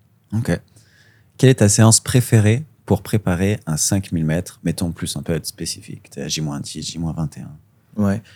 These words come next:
Speaker 2: Euh, souvent, ce qu'on va faire, ça va être, euh, un deux fois deux mille à peu près à la, à, au pace visé avec un cinq à six minutes de récup entre les, les deux séries. Donc, environ le temps couru.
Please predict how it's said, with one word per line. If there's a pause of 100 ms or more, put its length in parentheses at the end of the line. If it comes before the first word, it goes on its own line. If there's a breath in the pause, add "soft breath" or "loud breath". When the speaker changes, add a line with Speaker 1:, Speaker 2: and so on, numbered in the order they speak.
(280 soft breath)
Speaker 2:
Euh, (260)
souvent,
ce
qu'on
va
faire,
ça
va
être,
euh, (220)
un
deux
fois
deux
mille
à
peu
près
à
la,
à, (220)
au
pace
visé
avec
un (240)
cinq
à
six
minutes
de
récup
entre
les, (120)
les
deux
séries.
Donc,
environ
le
temps
couru.